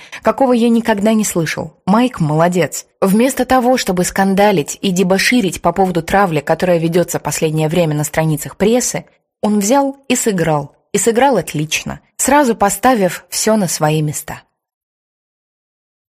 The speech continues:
Закономерно, что по результатам опроса публики «Аквариум» занял на фестивале лишь второе место,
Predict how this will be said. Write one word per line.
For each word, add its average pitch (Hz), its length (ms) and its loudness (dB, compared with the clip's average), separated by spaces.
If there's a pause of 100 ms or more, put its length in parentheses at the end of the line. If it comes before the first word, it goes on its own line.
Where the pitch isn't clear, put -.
(720)
Закономерно, 262 840 2
что 208 200 -4
по 214 100 -2
результатам 247 540 2
опроса 220 420 0
публики 226 560 -2 (220)
«Аквариум» 226 640 2
занял 240 260 2
на 214 100 0
фестивале 247 580 0
лишь 233 400 0
второе 214 520 0
место, 127 400 -8